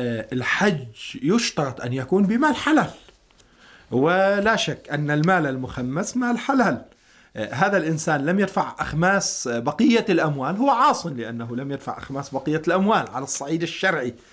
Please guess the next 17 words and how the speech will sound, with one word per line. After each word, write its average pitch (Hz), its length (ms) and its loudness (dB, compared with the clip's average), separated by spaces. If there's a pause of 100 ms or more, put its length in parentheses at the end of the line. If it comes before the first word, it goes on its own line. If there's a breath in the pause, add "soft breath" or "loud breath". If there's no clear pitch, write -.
(200 loud breath)
إذا 143 160 4
كان 190 260 2
يقدر 156 560 0 (140)
ولا 127 160 0
يوجد 147 340 2
أي 165 180 4
مانع، 190 500 2 (560 soft breath)
آه، - 180 -6
غير 175 160 2
شحة - 400 -6
النفوس 185 420 2
طبعًا 127 400 -2 (360 loud breath)
فيما 165 380 2
يرتبط 139 320 -2
بهذا 127 240 0
المجال، 147 480 2 (280 loud breath)
فحجه 170 1120 2